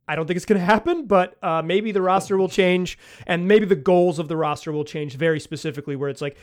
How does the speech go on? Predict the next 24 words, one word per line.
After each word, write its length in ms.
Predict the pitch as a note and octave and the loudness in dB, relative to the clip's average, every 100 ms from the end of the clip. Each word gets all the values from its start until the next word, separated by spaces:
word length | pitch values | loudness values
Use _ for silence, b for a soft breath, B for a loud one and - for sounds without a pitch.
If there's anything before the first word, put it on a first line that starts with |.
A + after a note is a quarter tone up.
| b | b
"Hey, 180 | - G3 | -2 -2
let's 200 | D#3 A3 | 0 0
get 180 | A#3 G#3 | 2 2
Greg 220 | F#3 F3 | 2 2
Brown 240 | C#3+ E3 D3+ | 2 -2 -2
eighteen 320 | C#3+ - D3 | -8 -10 -14
minutes 260 | C3+ C#3 - | -14 -16 -18
every 160 | D#3 | -16
night," 220 | D#3+ D#3 D#3+ | -16 -16 -10
and 100 | C#3+ | -8
they'll 80 | C3+ | -8
figure 280 | C3 B2 | -8 -10
it 60 | C3+ | -12
out. 240 | - - | -14 -12
But 100 | D#3+ | -10
for 140 | D3 F#3 | -6 -2
now, 420 | A3 B3 A#3+ A3 | 0 2 2 0
it 80 | E3+ | 0
looks 260 | F3+ - | -4 -4
like 280 | E3+ D3+ - | -4 -4 -6
it's 120 | C3+ D3 | -12 -10
not 140 | C3+ | -10
gonna 120 | D3 | -10
happen. 280 | C#3+ D3 D3 | -12 -12 -12